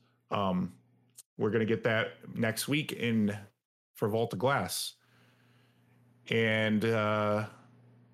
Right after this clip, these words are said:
if you decided to take the day one plunge or watch the, uh, action online, you'll be familiar with how to complete these challenges. But proper execution is still the key. We didn't get to that part <laughs> when we, uh, did our day one, unfortunately.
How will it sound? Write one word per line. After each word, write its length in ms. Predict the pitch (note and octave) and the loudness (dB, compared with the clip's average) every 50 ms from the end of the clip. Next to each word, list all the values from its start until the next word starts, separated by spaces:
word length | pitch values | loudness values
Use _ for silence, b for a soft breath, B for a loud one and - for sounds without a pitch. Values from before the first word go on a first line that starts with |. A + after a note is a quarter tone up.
| _ _ _ _ - | _ _ _ _ -10
if 120 | C3+ - | -8 -4
you 80 | - C3+ | -2 0
decided 400 | A#2+ A#2+ - D3+ C#3 C#3 C#3 B2 | 0 0 2 2 2 2 2 0
to 60 | A2 G#2+ | -2 -4
take 260 | - - C#3 C3 - | -2 -2 -2 -2 -2
the 60 | C3+ | -2
day 280 | A2 G2 C3+ C3 C3 C3 | 0 2 2 2 2 2
one 260 | B2+ B2 A#2+ B2 A#2 | 2 2 2 2 0
plunge 400 | A2+ - E3 F3 F3 F#3 F3+ D#3+ | 0 2 2 4 4 4 4 4
or 180 | C3 G#2+ G#2 | 2 2 2
watch 280 | G#2 G#2+ A2+ A#2 A#2 - | 2 2 2 0 0 -2
the, 100 | - G#2+ | -2 0
uh, 160 | A2 A2 G2+ | 0 0 0
action 300 | F#2 A2+ A2+ - - B2 | 0 -2 -4 -2 -2 0
online, 380 | A2+ A2+ A#2 B2+ C#3+ D#3 E3 E3 | 0 2 2 0 2 2 2 2
you'll 120 | C#3+ A#2 | 2 2
be 140 | G2+ G#2 G#2 | 2 2 0
familiar 420 | G#2 - B2 A#2 B2 C3 C3+ B2+ | 0 0 0 2 2 2 2 2
with 120 | A#2+ G#2 F#2+ | 2 2 0
how 200 | G2 A#2+ A#2 A#2 | 0 0 0 0
to 120 | A#2 - | -2 -2
complete 320 | A2+ G#2 F#2+ A#2 A#2+ G#2 - | -4 -4 -2 -2 -2 -2 -2
these 180 | - A2 G2+ | -2 -4 -2
challenges. 720 | - - C3+ C#3 B2+ G#2+ F#2+ F2 E2+ - - - - - - B B B B B B B B | -2 -2 -2 0 0 0 0 0 -2 -4 -6 -6 -8 -8 -10 B B B B B B B B
But 120 | _ G2+ - | _ -4 -2
proper 260 | - C3 B2+ - C3 | 0 0 2 2 2
execution 500 | B2+ B2 - - - - C3 A2+ - A#2 | 0 0 -2 -4 -2 -2 -2 0 0 -2
is 80 | G#2+ - | -2 0
still 160 | - B2 A2 | 0 0 0
the 120 | G2+ G2+ | 0 0
key. 280 | F#2+ - G2+ E2 E2+ B B B B B B B B B | 0 -2 -4 -4 -4 B B B B B B B B B
We 120 | - D#3 G#3+ | 0 2 2
didn't 200 | B3 A#3+ A3 F#3 | 4 4 4 4
get 160 | G3 G#3+ G#3 | 2 2 0
to 100 | - C#3+ | 0 0
that 240 | A2+ G#2+ G#2 F#2+ - | 2 2 0 -2 -2
part 340 | - A2+ G2 F2+ - - - - - - - - | -2 0 0 0 -2 -4 -10 -20 -20 -20 -10 -4
<laughs> 720 | - C3 - - D#3 B2 - D#3 - D3 D#3+ F3+ F#3+ F3+ F3+ | -2 -2 0 0 0 0 -2 -4 -4 -4 -2 0 -2 0 0
when 200 | C#3+ C3 B2+ A#2+ | 0 2 2 4
we, 400 | A#2 A#2 A#2 A2 G#2 G#2+ - - - | 4 4 2 2 2 0 -2 -4 -2
uh, 240 | A#2 A2 G2+ F#2+ | -2 0 0 0
did 220 | F#2 F2+ A#2 G#2+ G2 | 0 0 0 0 2
our 120 | G2 F#2 | 2 0
day 260 | F2+ E2+ G2+ G2 F#2 | 0 0 0 0 2
one, 320 | F2+ F2+ F2 E2+ E2+ E2+ E2+ - | 0 0 -2 -2 -2 -4 -4 -2
unfortunately. 840 | G2 F#2+ - - G#2 F#2 - - - - - - - - - G#2+ | -4 -4 -2 0 -2 -2 0 -4 -6 -8 -8 -10 -8 -10 -10 -10